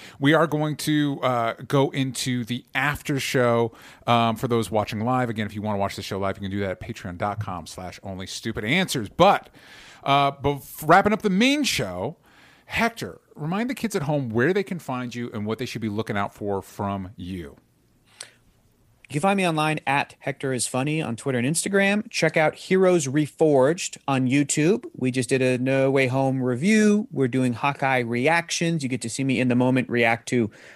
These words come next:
Speaker 2: what's happening in Hawkeye. And, um, uh, uh,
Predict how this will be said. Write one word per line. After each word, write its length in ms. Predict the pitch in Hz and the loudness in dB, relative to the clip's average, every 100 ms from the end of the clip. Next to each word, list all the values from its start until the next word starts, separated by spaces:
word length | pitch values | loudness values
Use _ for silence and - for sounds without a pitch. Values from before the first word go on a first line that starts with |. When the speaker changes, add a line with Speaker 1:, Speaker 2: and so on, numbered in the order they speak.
| - _ _ _ _ _ _ _ _ _ _ _ - | -20 _ _ _ _ _ _ _ _ _ _ _ -6
Speaker 2:
what's 260 | 90 117 | 0 0
happening 360 | 110 113 127 139 | 2 2 2 4
in 80 | 151 | 4
Hawkeye. 460 | 208 202 98 73 - - | 4 4 2 0 -4 2
And, 380 | 131 131 127 | 4 6 6
um, 460 | 127 127 123 123 117 - - - - _ 120 | 8 8 6 4 2 -6 -12 -20 -20 _ 4
uh, 520 | 123 123 123 120 117 - - - | 6 6 6 6 4 -2 -12 -2
uh, 180 | 110 | 2